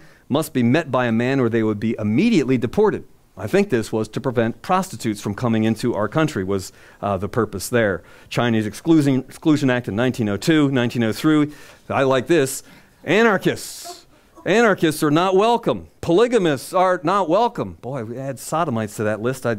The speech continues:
I agree with that. And beggars are not welcome. You're gonna come here and beg from us? Sorry.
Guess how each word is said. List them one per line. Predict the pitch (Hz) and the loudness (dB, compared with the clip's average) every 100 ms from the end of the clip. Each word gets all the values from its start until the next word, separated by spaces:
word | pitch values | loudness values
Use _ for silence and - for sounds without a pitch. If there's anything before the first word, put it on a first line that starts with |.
| 113 | -4
I | 117 | -8
agree | 101 - - 123 | -8 -8 -2 0
with | 120 | 2
that. | 143 | 0
And | 135 151 | 0 0
beggars | 131 220 254 190 113 | 2 2 4 2 0
are | 147 143 | 0 2
not | 170 165 | 2 2
welcome. | 208 233 139 | 2 0 0
You're | 170 | 0
gonna | 156 | 0
come | 185 156 | 0 0
here | 185 180 | 2 2
and | 131 | 0
beg | 101 160 180 | 0 0 0
from | - 196 | 0 0
us? | 214 | 0
Sorry. | - 240 247 226 214 208 | 0 2 4 4 2 -2